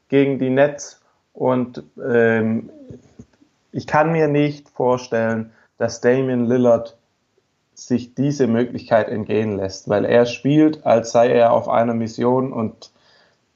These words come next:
ähm, er hat die Skills dazu und nicht nur den Willen, äh, das zu machen. Also ich glaube, dass es, dass die Pick-and-Roll-Offense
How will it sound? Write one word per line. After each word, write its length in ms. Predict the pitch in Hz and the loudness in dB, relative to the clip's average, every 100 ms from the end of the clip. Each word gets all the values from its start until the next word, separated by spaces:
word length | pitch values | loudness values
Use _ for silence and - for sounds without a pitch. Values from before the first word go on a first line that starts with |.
| 120 | -2
ähm, 360 | 113 110 107 110 | 2 2 0 0
er 180 | 113 110 | 0 2
hat 180 | 135 135 | 0 -2
die 60 | |
Skills 440 | 123 - 160 156 - | -4 -2 0 -2 -2
dazu 440 | 131 - 143 139 | -2 0 -2 0
und 200 | 131 120 | -2 -2
nicht 220 | 135 131 | -4 -4
nur 160 | 131 123 | -4 -2
den 200 | 120 113 | -2 2
Willen, 420 | 143 151 151 147 _ _ _ - | 4 4 0 -8 _ _ _ -4
äh, 200 | 123 123 | -2 0
das 240 | 123 123 | -2 -2
zu 100 | 131 | 0
machen. 420 | 120 117 120 110 - - | 2 0 -2 -6 -10 -2
Also 520 | 110 101 107 101 101 - _ _ - _ | -2 -2 -4 -4 -8 -20 _ _ -20 _
ich 200 | - 143 | -6 -4
glaube, 380 | 147 143 180 180 | 2 4 4 2
dass 240 | 143 139 131 | 0 -2 -8
es, 200 | - _ _ _ _ - | -18 _ _ _ _ -6
dass 280 | 127 - 127 | -6 -4 -6
die 100 | 127 | -6
Pick-and-Roll-Offense 1300 | 165 156 127 135 165 160 143 143 139 131 127 - | -4 -2 0 4 4 4 2 2 -4 -6 -10 -18